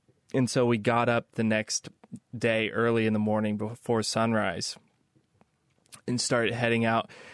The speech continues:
to sail to Milos, which,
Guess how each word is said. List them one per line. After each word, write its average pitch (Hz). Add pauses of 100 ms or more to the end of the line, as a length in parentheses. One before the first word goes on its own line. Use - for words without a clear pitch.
(100)
to 135
sail 117
to 110
Milos, 123
which, -